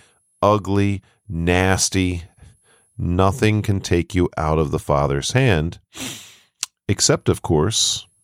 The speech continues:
you choosing to leave the Father's hand. We, we each can make that choice. We can say no to God.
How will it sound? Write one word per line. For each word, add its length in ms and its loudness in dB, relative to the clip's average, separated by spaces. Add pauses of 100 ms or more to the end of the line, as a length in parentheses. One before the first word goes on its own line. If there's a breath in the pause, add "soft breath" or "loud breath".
(580)
you 480 0 (140)
choosing 720 0
to 120 0
leave 340 0
the 80 -2
Father's 460 -2
hand. 440 -6 (160)
We, 220 -2
we 200 0
each 280 0
can 220 -2 (100)
make 220 2
that 160 2
choice. 400 0
We 160 0
can 160 -4
say 200 0
no 200 2
to 80 0
God. 400 0